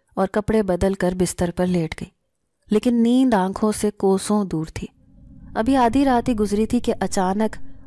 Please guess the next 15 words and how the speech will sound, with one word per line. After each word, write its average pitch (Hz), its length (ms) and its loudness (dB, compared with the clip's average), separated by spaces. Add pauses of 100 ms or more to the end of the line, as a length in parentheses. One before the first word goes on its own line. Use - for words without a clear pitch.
बर्तन 202 460 0
गिरकर 196 500 0 (300)
तोड़-फोड़ 214 500 2
करने 180 340 -2
की 190 120 0
आवाज़ें 165 420 0
आने 160 160 -2
लगी, 170 280 -8 (600)
जैसे 220 320 2
कोई 254 200 2
ज़मीन 226 400 2
पर 185 160 0
फेंक 156 320 -2
रहा 160 100 -2
हो। - 140 -12